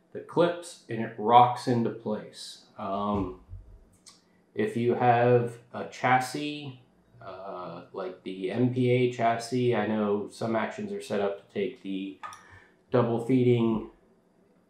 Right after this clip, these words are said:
Accuracy International magazine. This won't fit. This, uh, protrusion is gonna prevent you from putting it up into the rifle. Uh,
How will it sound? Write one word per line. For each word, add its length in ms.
Accuracy 580
International 460
magazine. 480
This 200
won't 320
fit. 260
This, 380
uh, 500
protrusion 840
is 100
gonna 220
prevent 340
you 100
from 200
putting 300
it 100
up 260
into 300
the 100
rifle. 600
Uh, 500